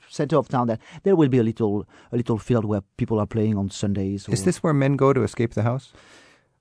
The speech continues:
Speaker 1: Yeah, pretty much, yeah. <laughs> That's a good idea, no?
Speaker 2: <laughs> Steve, pétanque is very popular.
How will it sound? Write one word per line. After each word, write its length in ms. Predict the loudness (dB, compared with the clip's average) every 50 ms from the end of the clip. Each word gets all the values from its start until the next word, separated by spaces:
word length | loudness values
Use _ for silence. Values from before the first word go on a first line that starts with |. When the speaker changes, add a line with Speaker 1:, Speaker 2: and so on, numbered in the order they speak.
| _ -2
Speaker 1:
Yeah, 80 | -2
pretty 200 | -2 -2 -4 -2
much, 220 | -2 -4 -4 -6 -8
yeah. 80 | -8 -8 -10
<laughs> 60 | _
That's 300 | -10 -8 -8 -8 -8 -8
a 60 | -6
good 140 | -4 -2 0
idea, 240 | 0 0 0 0 0
no? 100 | -2 -4 -6 -8 _ _
Speaker 2:
<laughs> 200 | _ _ _ _
Steve, 300 | -10 -2 0 0 0 0 _ _ -6
pétanque 400 | -6 -6 -2 -2 -2 0 0 -2
is 140 | -4 -2
very 180 | 0 0 0 0
popular. 560 | 2 0 0 0 0 -2 -2 -2 -2 -4 -6